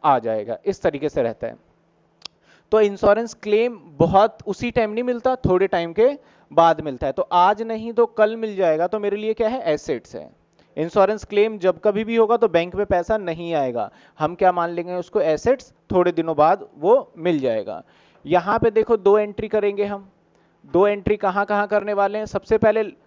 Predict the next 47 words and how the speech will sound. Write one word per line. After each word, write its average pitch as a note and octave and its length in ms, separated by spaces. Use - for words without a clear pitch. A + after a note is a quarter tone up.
less F#3 580
from, F3 240
मानते F#3 540
हैं C4 120
कि B3 120
इंश्योरेंस A3+ 380
क्लेम A3 260
मिला, G3 260
लेकिन F3+ 360
less F3+ 260
from G#3+ 200
purchase G#3 360
तो G#3+ 100
करेंगे A3 380
ही, C4 160
क्योंकि F#3+ 200
परचेज G3+ 480
तो A3+ 100
ultimately G#3 440
कम A#3 220
हुआ। A#3 180
जैसे G#3 280
चार F#3+ 300
शर्ट A3 360
था, A3 160
हमारे F#3 220
तीन G3 220
शर्ट G3+ 280
जल G#3 200
गए, A3 160
तो G#3 80
इंश्योरेंस A3 480
मिल G#3+ 280
रहा A3+ 160
है G3 200
तो A3 120
क्या A3 180
शर्ट F#3 320
नहीं C4 100
जला? G3+ 240
जला C#3 260
तो G#3 140
है A3 80
ही B3 120
है। A#3+ 140
सेकंड A3+ 380
एंट्री, G#3 400